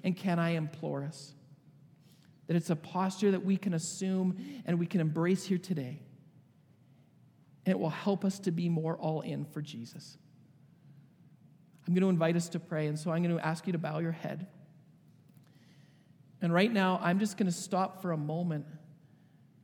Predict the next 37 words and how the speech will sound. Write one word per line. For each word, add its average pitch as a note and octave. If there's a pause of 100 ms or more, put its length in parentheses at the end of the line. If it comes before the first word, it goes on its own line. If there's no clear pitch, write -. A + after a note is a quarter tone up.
(440)
And E3+
I E3+
want G#3
you G3+
to F3+
pray, F3
if, E3+ (140)
if E3
this F#3
has F#3+
been F#3+
relevant F#3
for F3
you F3
here E3
this D#3+
morning, F3
I D#3
want F3+
you A3+
to G#3
pray F#3
a F#3
simple F#3
prayer. E3 (1800)
And F#3
the E3+
prayer F3+
is F3
this: D#3+
"I'm E3+
in, G3
Jesus, G3
but D#3+
give E3+
me F3
courage." D#3+